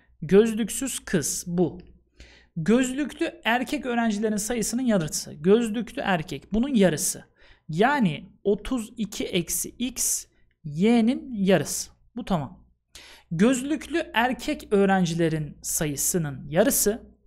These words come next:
Bak. Tamam. Gözlüksüz erkek öğrencilerin sayısının da iki katıymış. Ha, ney?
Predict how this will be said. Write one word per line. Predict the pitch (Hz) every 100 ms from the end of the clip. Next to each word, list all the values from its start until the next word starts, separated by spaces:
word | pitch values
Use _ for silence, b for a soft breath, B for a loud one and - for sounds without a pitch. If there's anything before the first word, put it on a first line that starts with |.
| _ _ _ _ _
Bak. | 156 135 - _ _ _ _ _ _ _ _ _ _ _ _ _ _ _ _ -
Tamam. | 190 135 196 277 B B B
Gözlüksüz | 165 196 269 254 294 - - 330 285
erkek | - 240 247 - 247 -
öğrencilerin | 226 226 226 196 220 208
sayısının | 202 254 226 226 285
da |
iki | 339 -
katıymış. | - 185 147 120 - - - _ b b b
Ha, | - 226
ney? | 208 262 330